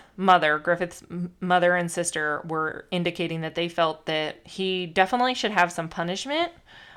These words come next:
but one that was equal to the facts and truth, and didn't believe that he should serve life in prison because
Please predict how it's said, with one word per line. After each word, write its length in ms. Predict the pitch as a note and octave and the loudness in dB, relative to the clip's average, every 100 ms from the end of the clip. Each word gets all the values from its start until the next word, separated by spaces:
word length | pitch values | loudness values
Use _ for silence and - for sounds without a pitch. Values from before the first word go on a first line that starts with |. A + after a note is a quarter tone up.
| - | -8
but 800 | E3+ G3 F#3 F#3 F3+ - - - _ _ _ _ - E3 _ _ _ _ _ _ - | 6 10 10 8 4 -4 -16 -16 _ _ _ _ -20 -20 _ _ _ _ _ _ -10
one 360 | F3+ G#3+ A3 G#3 | 0 4 4 6
that 160 | F3 | 4
was 320 | F#3 F3 E3+ - | 6 6 4 -2
equal 400 | G#3+ G#3+ G3+ F#3 | -2 0 4 4
to 120 | F#3 | 4
the 100 | F3 | 0
facts 440 | F3 F3+ F3 - - | 4 4 4 2 -4
and 240 | F3+ E3 D#3 | -2 -2 -6
truth, 720 | - F#3+ E3+ D3+ D#3 - - _ _ _ _ _ - | -2 2 2 -2 -8 -18 -20 _ _ _ _ _ -2
and 520 | F3+ E3+ E3 D#3+ D3 _ _ _ _ E3 | 2 2 0 -6 -12 _ _ _ _ -2
didn't 300 | G3+ G#3+ F#3+ | 4 4 4
believe 240 | F3+ F3 | 2 0
that 60 | D#3+ | -2
he 100 | E3+ | -6
should 180 | E3 D#3 | -6 -2
serve 280 | E3+ D#3 - _ _ | -2 -2 -8 _ _
life 240 | E3+ D#3+ D#3 | 2 2 0
in 80 | |
prison 360 | D3+ E3+ D#3 C3+ | -2 -2 -2 -4
because 680 | E3 E3 B3+ G#3 E3+ F#3 | -6 4 10 12 10 6